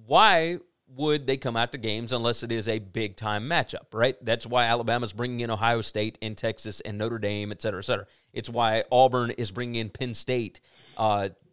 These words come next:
in two years, they're going to Penn State this year. It's the same thing. You're bringing in high-profile matchups that people want to be in the stands for. But you, you would do one or two of those a year,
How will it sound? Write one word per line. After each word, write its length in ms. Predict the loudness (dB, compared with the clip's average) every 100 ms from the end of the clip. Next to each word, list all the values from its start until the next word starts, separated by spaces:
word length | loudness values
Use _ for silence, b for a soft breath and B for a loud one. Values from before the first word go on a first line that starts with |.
| -12
in 200 | -10 -8
two 200 | -6 -4
years, 360 | -2 -2 -2
they're 140 | -4 -4
going 260 | -2 -4
to 160 | -6 -6
Penn 200 | -6 -6
State 260 | -4 -4 -4
this 180 | -8
year. 160 | -8 -10
It's 200 | -10 -10 b b b
the 80 | -2
same 240 | 0 0
thing. 200 | 0 -2
You're 120 | -2
bringing 340 | -2 -2 -2 -4
in 200 | -4 -6 -10 _
high-profile 760 | 0 2 2 0 -2 2 0
matchups 460 | 2 -2 -2 -4 -4
that 120 | -8
people 280 | -8 -8 -4
want 240 | -4 -4
to 40 | -4
be 140 | -6
in 80 | -4
the 60 | -6
stands 360 | -6 -4 -6
for. 280 | -10 -16 -20 _ _ _ _ _ -2
But 160 | -2
you, 260 | 0 -4 -6 -8
you 160 | -2 0
would 160 | 2
do 380 | 2 0 0 -4 -10 _ _ _ -2
one 220 | 2 2
or 80 | 0
two 240 | -2 -2
of 80 | 0
those 240 | 2 2
a 40 | 0
year, 260 | -4 -6